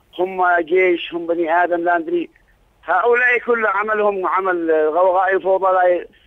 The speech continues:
لا نعلم ما هو الهدف. كل العمل هذا الذي يعمل، يعمله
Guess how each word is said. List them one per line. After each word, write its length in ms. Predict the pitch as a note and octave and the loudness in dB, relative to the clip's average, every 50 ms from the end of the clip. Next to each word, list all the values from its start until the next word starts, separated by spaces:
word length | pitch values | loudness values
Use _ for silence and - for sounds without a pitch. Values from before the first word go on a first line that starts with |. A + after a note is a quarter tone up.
| _ _ - | _ _ -4
لا 200 | E3 G3+ G#3 G#3 | -2 0 0 0
نعلم 360 | G3 F3 G3+ G3+ G#3 G3+ G3+ | 0 -2 0 -2 -2 0 0
ما 80 | G3 | 0
هو 240 | G3 F#3+ G3 F#3 F3+ | 0 2 2 0 0
الهدف. 400 | F3 E3+ E3 F3 F3+ F#3 F#3+ - - _ _ _ _ _ _ _ _ _ _ _ - | 0 -2 -2 -2 0 -2 -2 -2 -2 _ _ _ _ _ _ _ _ _ _ _ -4
كل 220 | - G#3 A3 A3 A3 | -4 -2 -2 0 0
العمل 340 | G#3+ G3+ F3+ G3+ G#3+ G#3 G#3 | 0 0 -2 -2 0 0 2
هذا 260 | G3+ G3+ G3 G3+ G3 | 2 2 2 2 2
الذي 280 | G3 G3 F#3 F3+ G3 | 0 0 -2 -2 -2
يعمل، 420 | F3+ D#3+ D#3+ F#3 F#3 F3+ E3+ B2+ - - - - - - _ - - - - - | -2 -2 -2 -2 -2 -2 -4 -4 -8 -16 -20 -20 -20 -20 _ -20 -20 -20 -14 -6
يعمله 540 | - E3 D#3+ - G#3 G3+ G#3 F#3+ F3+ F3 D#3 | -4 -2 0 0 2 2 2 2 2 0 -2